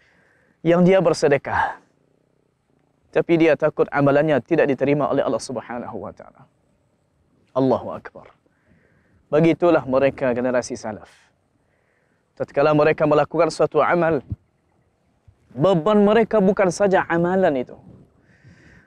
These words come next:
Beban mereka lebih daripada itu, bagaimana Allah Subhanahu wa taala bisa menerimanya. Ada rasa kekhawatiran, ada rasa takut. Allah tidak menerima.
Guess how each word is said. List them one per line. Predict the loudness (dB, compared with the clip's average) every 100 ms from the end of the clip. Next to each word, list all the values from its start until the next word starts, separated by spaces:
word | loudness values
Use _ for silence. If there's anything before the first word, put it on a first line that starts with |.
| _
Beban | -2 0 2
mereka | 2 2 2
lebih | 0 0 -2
daripada | 0 0 0 0
itu, | 0 0
bagaimana | 0 0 0 0 -2
Allah | -4 -6
Subhanahu | -8 -12 -10 -6 -6
wa | -2
taala | -4
bisa | -4 -6 -6
menerimanya. | -4 -4 -2 -4 -6 -8 -4
Ada | -2 0 0
rasa | 0 -4
kekhawatiran, | -4 -2 0 0 2 2 2 2 -2
ada | -2 0 0
rasa | -2
takut. | 0 0 2 -2 -2 _ _ _ _ _ _ _ _ _ _ _ _
Allah | -4 -2
tidak | -2 -2 -2 0
menerima. | -2 -4 -10